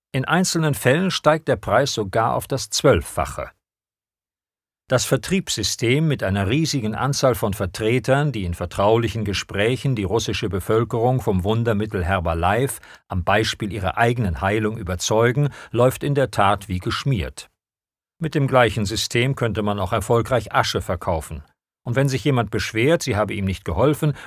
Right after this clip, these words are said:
sagt man einfach, er habe sie nicht ordnungsgemäß eingenommen und sich nicht an die Instruktionen gehalten. Dieses System ist gerade bei uns in Russland so erfolgreich,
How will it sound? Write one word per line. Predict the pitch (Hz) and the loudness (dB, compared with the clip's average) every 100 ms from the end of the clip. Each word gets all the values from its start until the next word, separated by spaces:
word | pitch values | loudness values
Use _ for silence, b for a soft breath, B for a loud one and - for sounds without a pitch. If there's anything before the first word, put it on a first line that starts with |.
| - | 0
sagt | 175 - | 2 2
man | 160 127 | -2 -2
einfach, | 117 113 127 - | -2 -2 -2 -2
er | 127 | 0
habe | 127 120 | 0 0
sie | 117 | -2
nicht | 120 104 | -2 -2
ordnungsgemäß | 113 101 113 104 - 127 123 120 | -4 -4 -4 -4 -4 -2 -2 -2
eingenommen | - 110 98 87 85 85 98 | 0 0 0 0 0 -2 -4
und | 101 | -6
sich | 101 - | -8 -6
nicht | 98 - | -8 -4
an | 87 | -6
die | 98 | -6
Instruktionen | 113 95 - 113 - 139 98 80 | -6 -8 -8 -10 0 2 2 0
gehalten. | 87 78 85 - 80 69 _ _ _ _ _ _ _ _ _ _ _ _ _ _ _ _ _ | -2 -2 -2 -4 -12 -14 _ _ _ _ _ _ _ _ _ _ _ _ _ _ _ _ _
Dieses | 135 165 180 - | 0 0 0 0
System | 117 - 113 117 151 | -2 0 2 2 0
ist | 143 | -4
gerade | - 92 95 107 | -4 2 4 4
bei | 107 113 | 0 -2
uns | 117 120 | -2 -2
in | 117 | 0
Russland | 139 123 - 85 80 | 0 0 -2 -4 -4
so | 85 | -6
erfolgreich, | 90 - 107 107 - 117 139 - | -6 0 2 2 2 2 2 -2